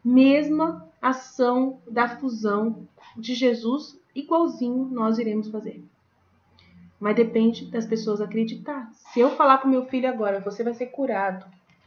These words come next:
em nome de Jesus, porque eu estou querendo", se ele acreditar nisso, ele é curado.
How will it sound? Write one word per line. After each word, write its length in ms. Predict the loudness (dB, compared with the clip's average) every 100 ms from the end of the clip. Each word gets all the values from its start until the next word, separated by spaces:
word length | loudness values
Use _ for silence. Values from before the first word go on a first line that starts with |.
| _ _
em 120 | 6 8
nome 300 | 8 8 2
de 100 | 0
Jesus, 440 | -2 -2 -4 -6
porque 280 | -6 -4 -2
eu 60 |
estou 320 | -4 -4 -4 -2
querendo", 680 | -2 -2 -2 -2 -2 -4 -8 -20 _
se 200 | 0 2
ele 100 | 2
acreditar 720 | 0 0 2 0 2 2 4
nisso, 440 | 2 0 -6 -8
ele 180 | -2 -2
é 40 | -2
curado. 480 | -6 -8 -12 -16